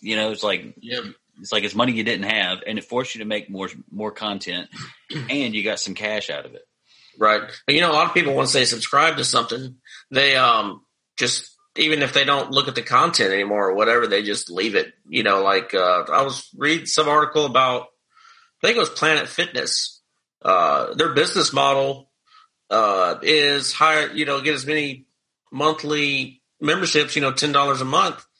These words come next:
Speaker 2: Most, uh, something like, they always have, like, uh, they always overbook,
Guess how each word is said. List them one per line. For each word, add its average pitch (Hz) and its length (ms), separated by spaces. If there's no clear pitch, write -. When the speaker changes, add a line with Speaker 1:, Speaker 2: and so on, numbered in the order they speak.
Speaker 2:
Most, 156 380
uh, 139 300
something 165 320
like, 139 220
they 151 220
always 156 280
have, 151 480
like, 135 340
uh, 120 220
they 143 100
always 151 200
overbook, 139 640